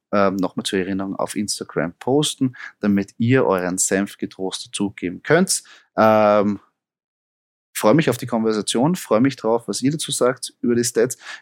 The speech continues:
Ich versuche sie natürlich ein bisschen eleganter noch zu präsentieren, damit das nicht so lange alles ist und damit man das auch ein bisschen, äh, lässiger lesen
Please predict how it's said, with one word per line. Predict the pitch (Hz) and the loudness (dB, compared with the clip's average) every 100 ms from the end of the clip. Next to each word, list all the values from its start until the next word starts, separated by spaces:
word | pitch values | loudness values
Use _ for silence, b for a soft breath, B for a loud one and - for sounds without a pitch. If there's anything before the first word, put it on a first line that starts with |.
| - | -12
Ich | 104 | -8
versuche | 120 123 117 | -2 -2 0
sie | - | -2
natürlich | 104 - 104 101 | -2 0 -4 -2
ein | 98 | -6
bisschen | 104 98 98 | -6 -6 -4
eleganter | 92 92 92 90 95 - 98 | -2 -2 -2 -2 -2 -2 -2
noch | 95 - | -2 -4
zu | - | -10
präsentieren, | 98 - 92 98 87 - 101 98 | -8 -4 -4 -4 -8 -4 -4 -2
damit | 92 90 - | -6 -8 -12
das | - | -10
nicht | 90 - _ | -10 -12 _
so | - - 107 123 - | -8 -2 -2 -2 -2
lange | 104 98 98 104 107 | 0 0 0 -2 0
alles | 98 101 101 | 2 2 -2
ist | - 110 - | -4 -6 -6
und | 98 92 | -8 -8
damit | 92 92 87 | -8 -12 -12
man | |
das | 80 | -6
auch | 71 - | -6 -8
ein | _ - - _ | _ -16 -16 _
bisschen, | 95 92 - 95 | -6 -6 -4 -2
äh, | 92 85 80 | -2 0 -2
lässiger | 92 92 92 98 98 - 110 98 - | -4 -4 0 0 0 -4 -2 -2 -2
lesen | 98 95 101 95 - | -4 0 0 -2 -8